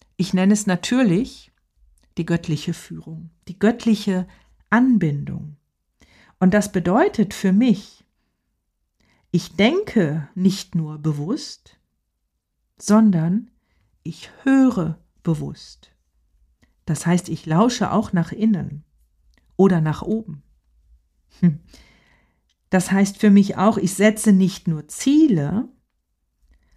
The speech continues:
sondern ich lausche meiner inneren Führung. Das heißt auch, und zwar, ich gestalte mein Leben, aber ich frage mich auch,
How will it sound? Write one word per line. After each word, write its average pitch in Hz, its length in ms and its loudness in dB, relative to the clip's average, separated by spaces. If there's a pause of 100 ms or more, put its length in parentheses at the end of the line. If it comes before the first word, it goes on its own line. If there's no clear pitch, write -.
(140)
sondern 180 400 2
ich 165 240 -4
lausche 208 680 0
meiner 156 500 2
inneren 190 720 0
Führung. 156 840 -6 (2500)
Das 170 240 0
heißt 185 420 0
auch, 247 360 2
und 180 220 0
zwar, 190 800 -2
ich 196 260 0
gestalte 202 800 0
mein 151 300 0
Leben, 202 800 -4 (1400)
aber 170 320 0
ich - 160 -8
frage 185 500 0
mich 175 380 0
auch, 185 580 -6